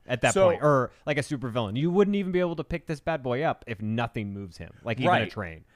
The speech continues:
Speaker 2: Right. But, so basically what I'm thinking is if he's just standing still, nothing can hurt him. But if, say he moves his arm, the rest of his body is good. It's his arm that becomes weak at that point.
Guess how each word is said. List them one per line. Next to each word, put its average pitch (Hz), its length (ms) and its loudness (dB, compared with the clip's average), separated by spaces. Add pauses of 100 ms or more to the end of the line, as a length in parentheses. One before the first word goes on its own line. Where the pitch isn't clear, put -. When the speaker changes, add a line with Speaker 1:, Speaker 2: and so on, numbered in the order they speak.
(120)
Speaker 2:
Right. 147 260 0 (260)
But, 180 320 2 (280)
so 165 220 -4
basically 175 400 -6
what 156 140 0
I'm 147 120 0
thinking 127 220 -10
is 101 200 -10
if 117 140 -12
he's 143 220 -10
just - 320 -10
standing 131 500 -8
still, 85 560 -12 (460)
nothing 139 340 -6
can 127 200 -10
hurt 107 220 -8
him. 87 160 -12 (260)
But 135 160 2
if, - 240 -10
say 165 260 -6
he 170 100 -6
moves 160 340 -8
his 117 240 -8
arm, 98 460 -4 (340)
the 143 80 -6
rest 143 280 -6
of 170 100 -14
his 160 160 -8
body 110 720 -6 (100)
is 107 240 -10
good. 131 480 -8 (220)
It's - 380 -10
his 131 320 -12
arm 127 440 -4 (100)
that 107 160 -4
becomes 101 360 -12
weak 107 360 -12 (100)
at 95 140 -10
that 85 180 -12
point. - 360 -20